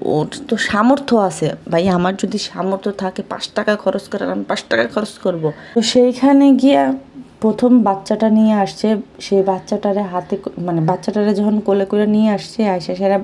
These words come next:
বাবুর হাতেও কোনো কিছু ছিল না যে বড় ভাইয়ের বউর হাতে, আহ, কোনো কিছু তুইলা দিবে যে, "এই নেন।"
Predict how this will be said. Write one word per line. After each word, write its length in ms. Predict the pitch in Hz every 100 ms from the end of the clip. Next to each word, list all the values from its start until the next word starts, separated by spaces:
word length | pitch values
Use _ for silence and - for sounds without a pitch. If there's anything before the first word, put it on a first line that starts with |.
| -
বাবুর 300 | 202 214 233
হাতেও 300 | 202 196 226
কোনো 240 | 226 220 202
কিছু 260 | 214 220 214
ছিল 240 | 233 208
না 260 | 175 190 185
যে 160 | 175 180
বড় 240 | 175 185 196
ভাইয়ের 300 | 185 175 175
বউর 280 | 180 190 190
হাতে, 380 | 160 160 185 185 - - - -
আহ, 120 | 165
কোনো 260 | 170 190 190
কিছু 260 | 180 - 196
তুইলা 280 | 220 196
দিবে 260 | 185 185 180
যে, 240 | 165 190
"এই 60 | 190
নেন।" 240 | 190 160